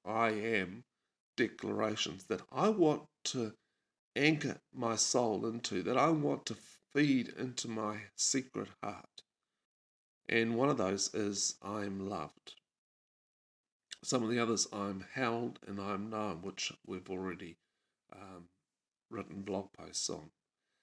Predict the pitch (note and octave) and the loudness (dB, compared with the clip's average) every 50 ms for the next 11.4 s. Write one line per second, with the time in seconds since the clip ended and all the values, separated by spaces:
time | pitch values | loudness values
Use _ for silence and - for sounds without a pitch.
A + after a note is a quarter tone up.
0 | _ _ _ _ _ _ _ _ _ _ _ _ _ _ - - C3 - E3 D#3+ | _ _ _ _ _ _ _ _ _ _ _ _ _ _ 0 0 4 6 6 4
1 | F#3 - C3 C3+ D3+ D3+ D3+ D3 C#3+ - - - A2 A#2+ A#2+ A#2+ A#2+ A#2 G#2+ F#2 | 6 8 8 10 10 10 10 8 6 2 2 2 2 2 4 4 4 4 2 0
2 | F#2+ F#2 E2+ F2 - - - - - A2 G#2 G2 G2 F#2+ F#2 - - - - - | 0 -2 -4 -2 -4 -4 -4 -2 0 2 2 2 2 2 2 2 2 2 0 -4
3 | - - G2 G#2 G#2 G#2 G2 F#2 F#2 G2 F#2+ E2+ E2 D#2 D#2 - _ _ _ _ | -4 -2 0 0 2 2 2 0 0 -2 -2 -2 -2 -2 -4 -8 _ _ _ _
4 | - _ _ _ _ _ _ - - G#2 G2 - - - A2 G2 F#2+ - - - | -20 _ _ _ _ _ _ -2 -2 0 0 0 -2 -2 -4 -4 -4 -6 -8 -8
5 | F#2+ F2+ F2+ F#2 F#2 F#2 - - - - - F#2+ F2+ F2 - - - F#2 F2+ F#2 | -8 -6 -6 -10 -10 -6 -6 -6 -6 -4 -4 -4 -4 -4 -6 -8 -10 -10 -16 -18
6 | _ _ - F2+ F2 E2+ - - - F2+ D#2 D#2 - _ _ _ _ _ _ _ | _ _ -8 -8 -8 -8 -8 -10 -10 -10 -10 -14 -16 _ _ _ _ _ _ _
7 | _ _ _ _ _ _ _ _ _ _ - E3+ D#3+ D#3 - D3+ D3 C#3 - - | _ _ _ _ _ _ _ _ _ _ 2 4 4 4 2 4 4 4 4 4
8 | B2 A#2 - - - D3 C#3+ D3 - - D#3 F3+ F3 E3+ - - - - C#3 C3 | -2 -4 -4 2 4 4 4 4 2 0 -2 -2 0 0 0 0 -2 -2 -2 -2
9 | B2+ B2+ C3 C3+ C3 B2 A2 - F#2+ C3 C3 C3+ - - C#3+ C#3 D#3+ F3+ F3 D3+ | 2 2 4 4 4 2 2 0 0 0 2 2 0 0 0 -2 -2 -4 -4 -8
10 | - _ _ _ - A#2+ B2+ B2+ B2+ B2+ B2 - - C3+ - - - F#3+ A#3+ C4+ | -12 _ _ _ -8 -4 -4 -2 0 0 -2 0 0 -2 -2 0 0 2 4 4
11 | C#3+ E2 - - - - - - | 2 0 -2 -4 -4 -4 -4 -4